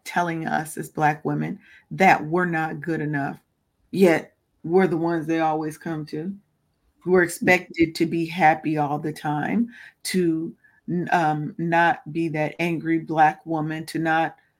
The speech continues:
you know, be assert-, too ass-, don't be too assertive, but be assertive, right?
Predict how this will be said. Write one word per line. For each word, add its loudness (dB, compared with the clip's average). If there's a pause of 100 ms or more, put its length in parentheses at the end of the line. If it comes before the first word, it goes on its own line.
(280)
you 0
know, 0
be 2
assert-, 2
too -2
ass-, -4 (140)
don't 2
be 4
too -2
assertive, 6 (880)
but 0
be 2
assertive, -4 (1700)
right? 0